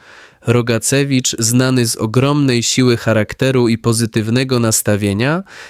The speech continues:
tym razem ma stanąć przed najtrudniejszym wyzwaniem w życiu. Reakcje środowiska artystycznego są natychmiastowe.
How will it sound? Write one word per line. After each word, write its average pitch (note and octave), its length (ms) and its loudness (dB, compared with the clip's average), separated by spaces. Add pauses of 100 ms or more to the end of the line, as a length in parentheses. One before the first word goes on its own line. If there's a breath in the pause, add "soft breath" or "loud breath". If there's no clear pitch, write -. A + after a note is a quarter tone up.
(140 loud breath)
tym D3 220 2
razem C3+ 400 0
ma A2+ 220 0
stanąć B2+ 540 0
przed A#2 280 -2
najtrudniejszym A#2+ 1080 0
wyzwaniem A2 640 0
w - 20 -4
życiu. G2 460 -4 (480)
Reakcje E3+ 440 2
środowiska C3 760 0
artystycznego C3 920 0
są B2 240 0
natychmiastowe. A2+ 1000 -2